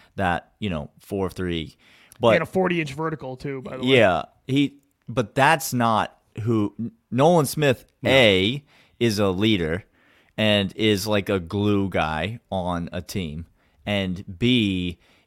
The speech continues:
Speaker 1: is a physical presence on the defensive front. He is better at stopping the run and playing physical in the trenches than he is at getting after the passer. Now, that doesn't mean I can't, I don't think he's got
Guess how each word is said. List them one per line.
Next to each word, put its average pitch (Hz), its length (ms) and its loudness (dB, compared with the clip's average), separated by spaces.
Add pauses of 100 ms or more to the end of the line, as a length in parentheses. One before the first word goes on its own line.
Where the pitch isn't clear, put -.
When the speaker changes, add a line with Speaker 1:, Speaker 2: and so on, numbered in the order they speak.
(100)
Speaker 1:
is 101 220 -2
a 90 140 -2
physical 101 800 -2
presence 87 680 -6
on 95 180 -6
the 87 60 -6
defensive 80 520 -10
front. - 540 -12
He 123 260 0
is 104 180 0
better 113 640 -2
at 110 460 -4 (480)
stopping 113 560 -2
the 123 120 0
run 101 500 -2
and 95 220 -6
playing 98 280 -4
physical 104 440 -4
in 101 60 0
the 98 80 -4
trenches 90 460 -8
than 95 160 -4
he 95 120 -2
is 95 160 -4
at 90 120 -8
getting 90 260 -4
after 85 220 -8
the 78 80 -10
passer. - 500 -10
Now, 104 180 -4
that 117 140 0
doesn't 143 180 -4
mean 131 140 0
I 110 80 2
can't, - 220 -8
I 110 80 0
don't 117 140 -2
think 107 160 -6
he's 98 200 -6
got 98 320 -4